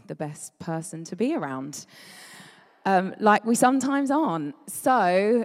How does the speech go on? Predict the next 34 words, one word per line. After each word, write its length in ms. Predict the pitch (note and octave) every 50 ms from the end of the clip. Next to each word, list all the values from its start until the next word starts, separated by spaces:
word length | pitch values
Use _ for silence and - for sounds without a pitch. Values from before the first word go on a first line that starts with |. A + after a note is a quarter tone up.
| - -
um, 340 | G#3 G#3 G#3 G#3 G3+ G#3 G3+ - -
thank 420 | - A3+ A#3 A3+ - - - -
you. 360 | F3 D#3 C#3+ C#3+ C#3+ E3 F#3 D3+ - - - - _ _ - E3+
I'm 140 | E3+ F3
still 320 | E3 - - - F3+ F3 F3
here, 280 | F3 F#3 E3 D#3 D3+ C3+
and 120 | D3 D3+
I'm 100 | D3+ D3+
so 180 | - - D#3 D#3
glad 280 | - - D3 D3 -
that 60 | C#3+ A#2
you're 120 | C3+ C#3+
here 380 | D3 D#3 D#3 C#3+ C#3 C3+ - - - - _ _ - -
for 80 | - D3+
this 460 | C3+ C#3+ C#3 C#3 - - - - - _
moment 460 | D3+ C#3+ C3+ C3+ C3+ C#3 - C3+ - -
as 140 | C3+ C3 -
well. 300 | C3+ C3 C#3 - C#3 C#3+ C#3 _ _ _ _ - - - - - - - - - - - - - - _ -
So 180 | - - A3
I'm 120 | A3+ A#3+ A#3
gonna 240 | C4+ C#4 D4 C#4
speak 480 | C4 - - - B3+ A3+ - - - -
on, 400 | - F3+ F3+ F3+ F3+ F3+ F3+ F3+
uh, 320 | F3 - E3+ E3+ E3+ E3 E3
Psalm 300 | E3+ - F#3+ F3+ F3 E3+
sixty-three, 720 | - E3+ - - - E3 D#3 - E3 D3+ D3 D#3+ G3+ C4 C4 - - _ _ _ _ _ _ _ _ _ _ _ - - _ -
and, 420 | F3+ F3 F3 E3+ E3+ E3+ E3 D#3
um, 480 | F3 E3 E3 E3 D#3+ D#3+ D#3+ D#3+ D#3 - - _ _ _ _ _
my 540 | - F3 F3 E3 D#3+ D#3+ D#3+ D#3+ D#3+ D3+ - - _ _ _ _ _ _ _ _ _ _ _ _ _ _ _ _ _ _ _
sermon 440 | - - - G3+ G3 G3 F#3+ F#3+ F3
in 100 | F3 E3+ E3
a 60 | E3
sentence, 880 | - - E3 D#3+ E3+ - - D3 C#3+ D#3+ G3 - - - - - - -
hopefully, 760 | - - D#3 D#3+ - _ - - D3+ D3 C#3+ D3+ F3 F#3